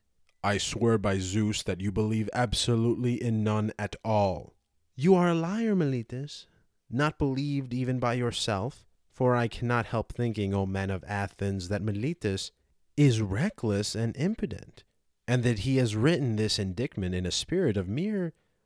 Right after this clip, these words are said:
wantonness and youthful bravado. Has he not compounded a riddle thinking to try me? He said to himself, "I shall see whether this wise Socrates will discover my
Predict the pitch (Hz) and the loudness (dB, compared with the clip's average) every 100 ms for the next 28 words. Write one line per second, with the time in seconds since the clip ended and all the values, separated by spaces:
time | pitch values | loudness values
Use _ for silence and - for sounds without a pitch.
0 | _ 85 92 107 196 220 - 98 85 82 | _ -6 -2 0 -2 -4 -4 -4 -4 -6
1 | - 95 92 151 196 - 170 107 101 90 | -6 -4 -2 -2 -2 -2 -4 0 -2 -2
2 | 87 101 151 147 71 - - _ _ - | -6 -6 -6 -6 -8 -16 -20 _ _ -2
3 | 143 139 151 202 - 196 151 165 180 143 | 0 2 2 0 0 -2 0 0 2 2
4 | 107 107 175 156 92 - 95 101 98 92 | 2 2 2 2 0 -4 -4 -4 -4 -4
5 | 101 101 113 156 226 - _ _ _ - | -2 0 -2 -2 -6 -12 _ _ _ -4
6 | 113 - 147 156 104 95 92 - 113 156 | -2 -2 -2 -4 -4 -4 -4 -6 -4 -4
7 | 101 101 98 - 98 98 - 185 165 92 | -2 -2 -2 -2 -2 -2 -2 -2 -2 -4
8 | 82 - _ _ _ - 90 92 87 90 | -8 -16 _ _ _ -6 -2 -2 -2 -4
9 | - 87 92 87 87 - 85 - 92 85 | -2 0 0 0 -4 -6 -8 -8 -8 -8
10 | - 87 85 85 82 - 202 208 147 101 | -8 -8 -8 -6 -6 0 0 2 0 -2
11 | 98 | -6